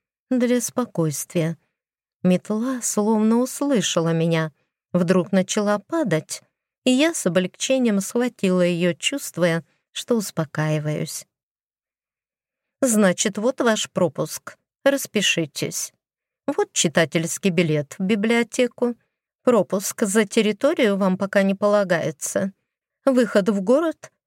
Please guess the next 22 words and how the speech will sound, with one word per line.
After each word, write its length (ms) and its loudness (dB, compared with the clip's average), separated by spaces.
только 420 2
по 120 -4
согласованию 920 2
с 120 -14
куратором 760 0
и 100 4
не 160 6
раньше, 540 0
чем 340 0
через 340 0
месяц. 760 -2
Карта 500 0
Академии, 680 0
карта 460 0
факультета — 1000 -2
Приглашение 800 2
на 120 2
торжественный 840 0
обед 320 0
по 120 0
случаю 560 -2
поступления. 920 -4